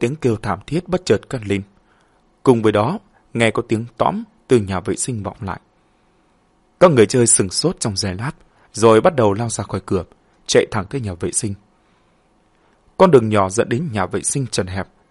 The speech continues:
chỉ đủ một người đi. Lý Vân chạy ngay đầu, cũng là người đầu tiên tới nơi. Nhà vệ sinh kiểu cũ ở nông thôn,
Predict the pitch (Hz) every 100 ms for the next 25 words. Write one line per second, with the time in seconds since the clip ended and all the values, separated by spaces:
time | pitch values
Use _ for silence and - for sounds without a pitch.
0 | - 127 107 107 92 98 92 92 90 101
1 | 98 _ _ _ _ _ _ _ _ _
2 | - 131 143 120 107 - - 127 113 98
3 | 85 _ _ _ - 160 185 110 95 -
4 | 98 95 113 107 107 107 101 98 _ _
5 | _ _ _ _ _ _ _ _ _ _
6 | _ _ _ - 117 110 120 143 123 113
7 | 92 - 113 131 104 107 101 110 113